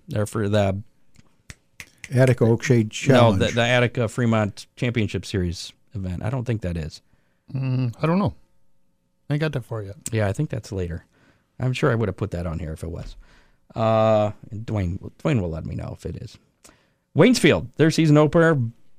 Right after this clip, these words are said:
Speaker 1: pushed back to Saturday, April seventh. The, uh, N R A Sprint Invaders, uh, will be there, and I believe that has a three o'clock start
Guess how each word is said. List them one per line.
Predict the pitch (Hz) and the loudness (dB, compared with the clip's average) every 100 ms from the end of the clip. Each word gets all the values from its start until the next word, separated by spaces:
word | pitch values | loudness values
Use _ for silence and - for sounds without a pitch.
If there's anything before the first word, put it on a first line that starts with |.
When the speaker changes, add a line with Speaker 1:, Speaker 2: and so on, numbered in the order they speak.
| - | -4
Speaker 1:
pushed | 147 127 123 | -2 0 0
back | 120 120 | 2 2
to | - 113 | 0 0
Saturday, | 95 117 113 107 104 101 95 101 | 2 2 2 2 2 0 -2 -4
April | 98 90 | -6 -6
seventh. | - 143 147 139 135 - | 0 2 4 2 -2 -10
The, | 107 92 90 92 | -8 -6 -4 -4
uh, | 90 | -4
N | 98 | -2
R | 117 107 | 0 0
A | |
Sprint | 95 - 113 | -2 -4 -4
Invaders, | 104 107 104 104 95 - | 0 0 2 0 -2 -6
uh, | 110 98 95 | -6 -6 -6
will | 98 | -4
be | 95 | -4
there, | 95 92 | -2 -4
and | 90 | -4
I | 90 | -8
believe | 90 120 | -8 -8
that | 147 | -6
has | 101 | -6
a | 92 | -6
three | - 104 | -6 -4
o'clock | 90 104 90 - - _ _ | -2 -2 -4 -6 -18 _ _
start | - 107 95 | -6 -2 -2